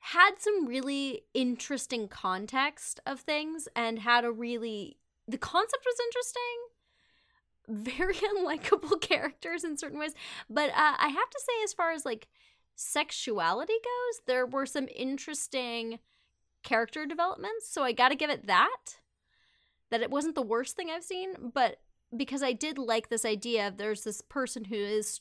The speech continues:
struggling with their se-, two people who are struggling with their sexuality on this show, one of whom really loves their best friend, but isn't really sure they're, like, gay.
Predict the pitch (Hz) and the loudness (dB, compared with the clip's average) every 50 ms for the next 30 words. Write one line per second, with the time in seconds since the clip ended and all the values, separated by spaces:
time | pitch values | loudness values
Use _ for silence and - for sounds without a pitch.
0 | _ - - - - - 262 247 233 233 226 220 214 208 202 - 196 202 - - | _ -12 -10 -10 -6 -2 -2 -2 -2 -2 -4 -6 -6 -6 -6 -6 -8 -8 -8 -10
1 | - - - 220 - - 403 403 359 262 - 208 226 220 208 208 - - 269 254 | -10 -10 -12 -8 0 2 4 4 4 2 0 -2 -2 -2 -2 -4 -2 -2 -2 0
2 | 254 247 240 220 - 196 208 - - 208 - - 214 202 202 202 196 190 180 180 | 0 -2 -4 -4 -6 -6 -6 -6 -6 -6 -6 -4 -2 0 0 0 0 -2 -6 -8
3 | 180 185 190 190 - - - 196 185 185 180 185 - - - - - - - - | -8 -8 -8 -10 -8 -4 -2 0 0 0 -2 -4 -6 -14 -20 -20 -20 -20 -20 -20
4 | _ - 202 226 254 254 247 233 - 240 247 226 214 214 208 208 208 214 - - | _ -6 0 2 2 2 2 -2 -4 -4 -2 -2 0 -2 -2 -4 -6 -8 -12 -16
5 | - - _ _ _ _ - 208 208 233 285 262 277 269 247 233 226 226 220 214 | -20 -20 _ _ _ _ -12 -8 -4 -2 0 0 0 0 0 0 2 2 2 2
6 | 214 202 190 185 - 208 202 185 - 202 196 190 - - - - - - 269 247 | 2 -2 -4 -4 -2 -2 -2 -2 -2 -4 -4 -2 -4 -6 -6 -6 2 6 8 8
7 | 233 202 185 180 175 - 190 202 - - _ _ - 208 196 - - - - 285 | 8 6 2 -2 -6 -8 -10 -10 -12 -14 _ _ -12 -6 -6 -6 -4 -4 -6 -4
8 | 240 277 277 220 - _ _ - 220 240 269 262 240 220 - - - 269 254 254 | -2 -2 -4 -4 -8 _ _ -8 -4 -2 -2 0 -2 -2 -4 -2 2 4 4 4
9 | - 233 202 196 185 - - - 170 - _ _ - 226 226 247 349 | 4 2 0 0 -2 -6 -6 -8 -10 -10 _ _ 4 4 6 6 6